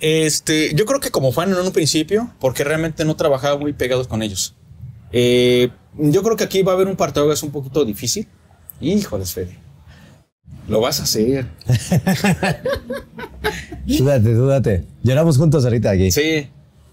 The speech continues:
Speaker 1: Fue el año, este, curiosamente, ahorita están cumpliendo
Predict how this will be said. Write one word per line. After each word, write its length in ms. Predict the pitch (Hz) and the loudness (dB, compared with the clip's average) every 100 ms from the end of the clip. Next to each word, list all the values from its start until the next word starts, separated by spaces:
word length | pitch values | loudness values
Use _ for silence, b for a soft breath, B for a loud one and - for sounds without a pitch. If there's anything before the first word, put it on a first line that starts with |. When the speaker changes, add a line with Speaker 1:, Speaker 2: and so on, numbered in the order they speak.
| _ - | _ -12
Speaker 1:
Fue 180 | - 160 | -2 2
el 140 | 190 | 4
año, 280 | 190 196 196 | 4 4 4
este, 1000 | 160 - 131 117 117 113 113 113 113 107 104 - | 2 0 0 2 2 2 2 2 2 0 -4 -6
curiosamente, 640 | 127 131 147 156 151 165 120 | 0 0 2 0 0 0 2
ahorita 220 | 127 160 | 2 0
están 240 | - 143 | -2 -2
cumpliendo 840 | 143 120 139 131 123 117 104 98 | -4 -2 -2 2 4 4 2 -2